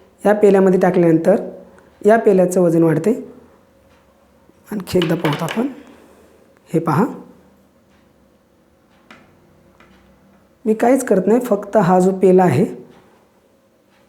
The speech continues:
सावकाश या पाण्यामध्ये पेन बुडवतोय. आता हा पेन या पाण्यामध्ये बुडवल्यानंतर या पेल्याचं वजन वाढलं आणि, अ,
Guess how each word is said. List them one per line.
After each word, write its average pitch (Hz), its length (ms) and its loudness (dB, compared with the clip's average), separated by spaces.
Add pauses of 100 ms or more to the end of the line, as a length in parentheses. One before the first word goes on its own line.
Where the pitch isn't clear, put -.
(1120)
सावकाश 180 720 -4 (580)
या 180 60 -16
पाण्यामध्ये 160 480 -4
पेन 156 260 -2
बुडवतोय. 156 360 -6 (3000)
आता 214 240 -2
हा 247 200 2
पेन 226 320 2 (240)
या 214 100 2
पाण्यामध्ये 208 560 2
बुडवल्यानंतर 196 580 2 (580)
या - 60 0
पेल्याचं 208 480 4
वजन 208 280 4
वाढलं 190 420 2 (160)
आणि, 208 280 2 (1040)
अ, 208 60 -2